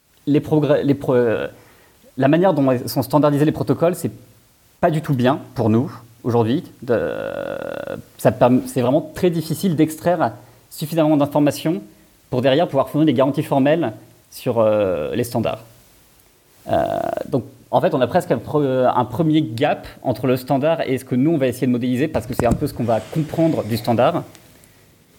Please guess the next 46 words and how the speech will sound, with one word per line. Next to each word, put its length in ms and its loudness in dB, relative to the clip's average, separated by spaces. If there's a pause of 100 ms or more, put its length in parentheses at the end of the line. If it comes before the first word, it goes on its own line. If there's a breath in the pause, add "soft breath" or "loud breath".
(140)
Euh, 360 -2 (140)
et 60 -2
en 60 -2
fait, 80 2
il 40 2
va 80 2
y 20 2
avoir 140 2
des 100 -2
cas 140 2
où, 40 -4
typiquement, 560 0
euh, 220 4
avec 200 0
les 120 -2
outils 160 -4
formels, 320 2
on 40 0
va 80 2
trouver 180 0
des 160 2
attaques 440 -2 (140)
ou 60 -4
des 80 4
vulnérabilités 520 0
sur 120 -4
les 60 -6
protocoles. 500 -2 (1080 soft breath)
Et 600 2
en 100 2
fait, 120 0
derrière, 320 2
ça 40 -4
va 60 2
être 80 -2
un 60 2
petit 160 -6
peu 120 -2
le 80 2
jeu 120 2
de 80 0
regarder, 480 2
euh, 320 0 (800 loud breath)
les 140 2
implèmes 420 2 (340)
concrètes, 500 -2